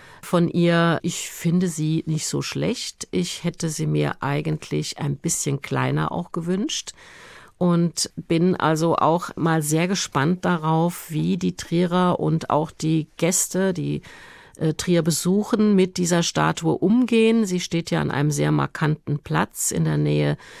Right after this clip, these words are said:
seines damaligen Wohnhauses. Die Familie Marx ist ja achtzehnhundertneunzehn in ein eigenes Haus umgezogen in der Simeonstraße. Und da hat man eben von dem Wohnhaus der Familie einen Blick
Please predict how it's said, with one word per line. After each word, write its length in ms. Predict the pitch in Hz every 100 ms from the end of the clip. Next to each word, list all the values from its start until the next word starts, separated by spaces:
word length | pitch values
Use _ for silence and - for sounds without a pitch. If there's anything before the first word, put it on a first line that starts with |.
| - -
seines 840 | - 143 135 139 139 139 - - -
damaligen 760 | 139 147 147 139 139 139 139
Wohnhauses. 840 | 147 190 233 214 190 190 180 180 -
Die 160 | 156
Familie 440 | 151 147 143 147 151
Marx 340 | 147 139 -
ist 260 | - - -
ja 180 | 139 -
achtzehnhundertneunzehn 920 | - 160 143 135 - 139 151 - 151
in 100 | 135
ein 160 | 120 -
eigenes 480 | 127 165 180 175 -
Haus 240 | 160 160
umgezogen 640 | - 185 185 - 180 165 -
in 140 | 143
der 180 | 139 139 - - -
Simeonstraße. 1120 | 147 147 139 135 - - 131 151 - 180 202 - - - - -
Und 400 | 165 160 160 -
da 380 | 185 165 160 180
hat 180 | 175 175
man 160 | 165
eben 480 | - 156 160 160 160
von 320 | - 165 185
dem 380 | 170 165 165 170
Wohnhaus 420 | 156 175 170 156 -
der 120 | 156
Familie 500 | 160 147 156 160 -
einen 200 | 143 143
Blick 280 | 165 175